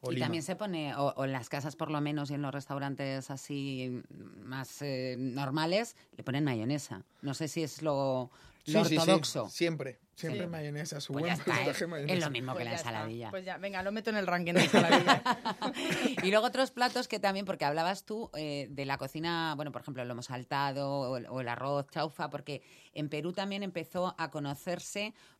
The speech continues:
Speaker 2: por dos tipos de cocina, la Nikkei y, y, y la chifa, que venían también de influencias a su vez japonesa y peruana, ¿no? Eh, perdón, y china, de, de, en la cocina peruana,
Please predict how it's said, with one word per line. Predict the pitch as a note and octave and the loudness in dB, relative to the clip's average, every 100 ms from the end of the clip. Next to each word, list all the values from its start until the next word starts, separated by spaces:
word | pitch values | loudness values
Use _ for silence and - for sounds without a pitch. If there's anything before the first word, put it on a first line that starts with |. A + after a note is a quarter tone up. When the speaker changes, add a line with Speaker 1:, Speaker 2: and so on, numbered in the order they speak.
| - | 0
Speaker 2:
por | D#3 D#3 | 0 4
dos | F3+ F#3+ - | 2 2 -2
tipos | F#3 D#3+ D#3+ | -4 -2 -4
de | D3 | -4
cocina, | D3 - F3+ F#3 | -6 -6 -4 -2
la | D3 | -2
Nikkei | C#3+ - E3 D#3+ - | -2 -4 -4 -4 -6
y, | D3 C#3+ | -8 -8
y, | D3 C#3 C#3 C#3 | -6 -6 -6 -6
y | |
la | C3 | -6
chifa, | B2+ G3 - G3 C4 - - - - | -6 -8 -6 -4 -6 -10 -20 -20 -4
que | E3 | 0
venían | D#3 E3 F3+ F#3+ F#3+ | 2 2 2 0 -2
también | F#3+ F3+ F#3 | -2 -2 -2
de | F#3 | -2
influencias | E3 E3+ E3+ F3+ F3 | -4 -4 -4 -6 -8
a | |
su | E3 | -8
vez | E3+ F#3 F#3+ | -4 -4 -4
japonesa | - D3 C#3+ D3+ - A3 | -6 -4 -4 -4 -4 -4
y | F3 | -4
peruana, | D3 C3+ C#3+ C#3 A2 G2+ | -2 0 0 0 -2 -6
¿no? | D#3+ - | -6 -4
Eh, | D#3+ | -4
perdón, | D3+ D3+ D3 | -2 -2 -2
y | C#3+ C3+ | -2 -4
china, | - F#3+ D3 G2+ - | -2 -2 0 -2 -8
de, | A2+ A#2 | -10 -10
de, | F#2+ B2 F2+ | -8 -10 -8
en | C3 | -6
la | C3 | -6
cocina | - - D3 D3 | -6 -6 -6 -4
peruana, | D#3+ D3+ D3+ E3+ G#3 | -2 0 0 0 -4